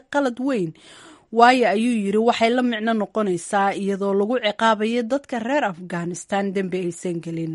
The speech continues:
"Ma rabno inaan sugno," buu yiri, "in tallaabo laga qaado Taliban oo aan kadibna ka falcelinno." Al Thani ayaa sidoo kale sheegay in kulankii shalay ee ka dhacay Talyaaniga oo ay ka qayb galayeen madaxda iyo wasiirada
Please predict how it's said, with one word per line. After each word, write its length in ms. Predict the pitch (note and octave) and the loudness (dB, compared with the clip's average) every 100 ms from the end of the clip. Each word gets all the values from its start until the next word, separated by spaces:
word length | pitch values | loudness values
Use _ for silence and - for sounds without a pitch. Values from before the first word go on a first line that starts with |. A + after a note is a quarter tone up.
| F#3+ - - - - | -10 -16 -20 -18 -4
"Ma 160 | G3 | -2
rabno 360 | F#3+ F#3 F#3 G#3 | 0 0 0 0
inaan 320 | G#3 A3 G3+ G3 | 0 0 0 -2
sugno," 400 | - G#3 A3+ C4 | -6 -4 -2 0
buu 200 | G#3+ F#3 | -2 -4
yiri, 300 | F3+ G3 G3+ G3+ - - | -2 0 2 0 -2 -4
"in 240 | A#3 A#3+ A#3 A#3 - _ _ _ - | -2 0 0 -2 -6 _ _ _ -2
tallaabo 400 | A3 A3 A3 C4 | 6 8 8 6
laga 240 | A#3+ A3+ A#3 | 2 2 -2
qaado 280 | - G3+ G#3+ G#3+ | 0 0 0 -2
Taliban 640 | G#3 G3 G#3 A3 G3+ F3+ E3 - | 0 0 0 0 0 0 -6 -8
oo 140 | G3+ G3+ | -4 -2
aan 160 | G3 F#3+ | -2 -4
kadibna 480 | - A3 F#3+ G3 | -4 -4 -4 -6
ka 140 | F#3 E3 | -6 -10
falcelinno." 640 | - E3+ E3 E3 E3 F#3 E3+ - _ - - - | -10 -12 -10 -8 -4 -4 -4 -8 _ -20 -20 -10
Al 160 | - B3 | 0 0
Thani 360 | - E4 E4+ A3+ | 2 6 6 6
ayaa 320 | G3 G3 F3+ | 2 -2 -2
sidoo 300 | - A3 F#3+ | -4 -2 -2
kale 200 | G#3 G#3 | 0 -2
sheegay 380 | - G#3 G3 G#3 | -2 -2 -2 -2
in 100 | G#3 | -4
kulankii 540 | - C#4+ A#3+ - A#3+ A3+ | -2 0 0 -4 -6 -4
shalay 380 | - B3 F3+ C3 | 0 0 -2 -8
ee 160 | C#3 | -10
ka 160 | F#3 A#3 | -6 -4
dhacay 280 | G3+ G3 G#3+ | -2 0 -2
Talyaaniga 560 | - A3 A#3 B3 F#3+ F#3 | -2 2 4 4 2 -2
oo 120 | F#3+ | 0
ay 120 | F#3+ | -2
ka 140 | F#3 A#3+ | -4 -6
qayb 240 | A3+ A3+ G3+ | -2 -2 -2
galayeen 360 | A3+ A3 G#3+ | 0 0 0
madaxda 360 | G#3 A#3 - A#3+ | -2 -4 -4 -2
iyo 120 | A3+ G#3+ | 0 0
wasiirada 500 | G#3+ F#3+ G#3+ B3 | -2 -4 -2 -2